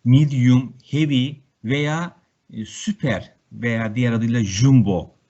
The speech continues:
diye geçiyor. Bu şekilde uçaklar kategorilere ayrılıyor. Bakın bu da bir vortex testi.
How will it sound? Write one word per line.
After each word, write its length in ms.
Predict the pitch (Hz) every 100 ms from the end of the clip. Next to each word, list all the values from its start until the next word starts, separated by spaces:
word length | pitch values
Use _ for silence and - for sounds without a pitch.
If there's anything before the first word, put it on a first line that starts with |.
| -
diye 120 | 98
geçiyor. 540 | 82 87 - 151 202 - _ _ -
Bu 120 | 240
şekilde 420 | - 190 - 127
uçaklar 680 | 135 151 - 151 - 190 196
kategorilere 640 | - 156 143 151 151 165
ayrılıyor. 580 | 175 107 95 87 85 80 - _ _ _ _ _ _ _ _ - - _ _ - _ _ - - _ _
Bakın 540 | 143 123 123 147 123 135
bu 140 | 156
da 180 | 135 110
bir 340 | 120 117 - -
vortex 580 | 110 113 - 120 123
testi. 560 | - 98 - - 87 -